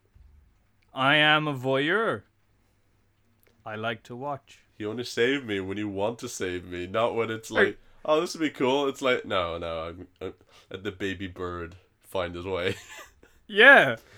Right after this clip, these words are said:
Speaker 1: If I got crushed by that boulder the first time, you get crushed by that boulder the first time.
Speaker 2: You
Speaker 1: That's
Speaker 2: fuck.
Speaker 1: the rule.
Speaker 2: <laughs>
Speaker 1: Yeah.
Speaker 2: I just
Speaker 1: Everyone
Speaker 2: imagine
Speaker 1: has,
Speaker 2: you pointing
Speaker 1: you won't
Speaker 2: it.
Speaker 1: appreciate it otherwise. You won't appreciate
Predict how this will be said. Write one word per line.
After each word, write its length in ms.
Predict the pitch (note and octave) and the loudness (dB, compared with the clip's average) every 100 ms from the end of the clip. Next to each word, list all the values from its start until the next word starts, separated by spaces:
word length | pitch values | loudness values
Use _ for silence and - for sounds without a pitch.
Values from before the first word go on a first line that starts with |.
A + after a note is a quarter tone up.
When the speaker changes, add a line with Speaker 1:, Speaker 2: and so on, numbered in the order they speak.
| - | -8
Speaker 1:
If 160 | F3 D3 | -6 -2
I 200 | D#3+ A3 | 4 6
got 160 | B3+ - | 6 4
crushed 260 | A3 G#3 | 2 4
by 100 | F#3 | 4
that 180 | E3+ E3 | 6 6
boulder 320 | E3+ F3 F3+ | 4 4 2
the 80 | D#3+ | 0
first 280 | D#3 E3+ - | -2 -2 2
time, 240 | E3+ D#3 | 0 2
you 160 | D#3+ F#3 | -2 2
get 160 | F3+ | 2
crushed 260 | - D#3+ B2+ | 2 -2 -2
by 100 | C#3+ | 0
that 180 | C#3 A#2+ | -2 -2
boulder 280 | C3+ C3 A#2 | -4 -4 -6
the 120 | A2 | -10
first 260 | B2 A2+ - | -8 -8 -6
time. 200 | A2+ G#2 | -8 -6
Speaker 2:
You 180 | A2+ F#2+ | -6 -6
Speaker 1:
That's 120 | - F3+ | -2 6
Speaker 2:
fuck. 160 | - | 8
Speaker 1:
the 40 | G#3 | 8
rule. 200 | A3+ G#2 - _ - - | 4 0 -8 _ -20 -16
Speaker 2:
<laughs> 400 | - - - A#3 | 0 2 12 12
Speaker 1:
Yeah. 360 | G3+ G3+ B2+ - - - - - | 12 8 6 2 -2 -18 -18 -4
Speaker 2:
I 200 | B2+ C3 | 0 0
just 160 | B2 - | 0 2
Speaker 1:
Everyone 200 | A3+ B3 | 6 6
Speaker 2:
imagine 100 | G#3 | 6
Speaker 1:
has, 140 | A3 G#2+ | 2 0
Speaker 2:
you 60 | - - - _ _ | -8 -20 -20 _ _
pointing 220 | A3+ G#3 A#3+ | 0 2 6
Speaker 1:
you 40 | |
won't 140 | D4+ | 4
Speaker 2:
it. 40 | D#4 | 4
Speaker 1:
appreciate 680 | - A#3+ D4 C4+ A#3+ F#3+ | -2 0 0 2 2 2
it 180 | C3+ G#2+ - | 0 -6 -8
otherwise. 640 | D3+ C#3 B2 A2+ G#2 - _ _ | -6 -4 -2 -4 -8 -18 _ _
You 80 | F#3 | -6
won't 140 | B3 | -6
appreciate 640 | A#3+ A3+ C4 - D3+ B2 | -4 -4 -4 -2 -2 -4